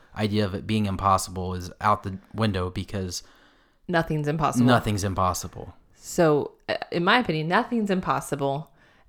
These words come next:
Speaker 2: The only thing that makes something impossible is that you can't fathom it or you can't imagine it.
Speaker 1: Yeah. So, f-, um, one of the exercises I was doing a few mornings ago was, like, an appreciation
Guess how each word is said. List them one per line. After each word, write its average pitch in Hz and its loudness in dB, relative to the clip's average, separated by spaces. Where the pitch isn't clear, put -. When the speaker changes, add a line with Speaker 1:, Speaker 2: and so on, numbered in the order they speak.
Speaker 2:
The 165 4
only 220 4
thing 208 2
that 180 0
makes 170 0
something 208 2
impossible 160 2
is 151 0
that - 2
you 147 0
can't - -4
fathom 165 8
it 87 -6
or - -4
you 147 -2
can't 156 -6
imagine 160 0
it. - -14
Speaker 1:
Yeah. 196 2
So, - 6
f-, - 2
um, 104 4
one 135 4
of 170 4
the 139 6
exercises 107 2
I 104 4
was 98 -2
doing 101 0
a - -10
few 104 -4
mornings 95 -2
ago 98 0
was, 92 -2
like, 95 -6
an 98 -2
appreciation 95 -4